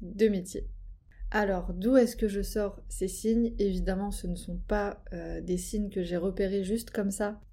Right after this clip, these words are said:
que j'ai sortis de ma tête, ce sont des signes que je vois chez la plupart des femmes que j'accompagne et ce sont des signes qui découlent de maladies professionnelles. Des maladies professionnelles dont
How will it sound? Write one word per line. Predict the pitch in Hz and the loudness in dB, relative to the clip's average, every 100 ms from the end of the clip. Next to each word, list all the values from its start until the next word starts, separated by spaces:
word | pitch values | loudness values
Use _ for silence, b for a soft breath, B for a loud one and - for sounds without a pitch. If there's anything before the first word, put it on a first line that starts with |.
| - | 4
que | 262 | 6
j'ai | 247 | 6
sortis | 240 233 - | 4 0 2
de | 226 | 4
ma | 208 | 4
tête, | 202 233 233 | 6 6 6
ce | 208 190 | -2 -2
sont | - 220 | 0 2
des | 190 185 | 0 -4
signes | - 226 226 233 233 | -4 2 4 4 2
que | 214 | -2
je | 190 196 | 0 0
vois | 180 214 | 0 -2
chez | 214 175 | -2 -2
la | 160 | -4
plupart | - 254 247 240 214 214 190 | -4 -4 -2 0 0 0 -2
des | 185 | -4
femmes | 180 202 202 196 - - | -2 -2 -2 -6 -10 0
que | 247 | 4
j'accompagne | 233 214 208 180 202 214 220 | 4 2 0 0 2 2 0
et | 202 | -2
ce | 190 180 | -4 -2
sont | 226 | 4
des | 226 180 | 4 4
signes | 202 233 | 2 2
qui | 233 180 | 2 0
découlent | 180 208 240 233 233 - | -2 0 2 2 0 -6
de | 185 175 | -4 -2
maladies | 175 214 202 180 196 208 - - | 0 2 2 0 -2 -6 -10 -8
professionnelles. | - 196 190 - 170 165 - - - - - - - | -4 -2 -2 -4 -8 -10 -16 -20 -20 -20 -20 -20 -10
Des | 165 185 | -2 6
maladies | 226 269 233 | 8 8 8
professionnelles | 240 - 208 202 214 202 226 220 | 4 2 2 0 2 4 4 4
dont | 196 | -2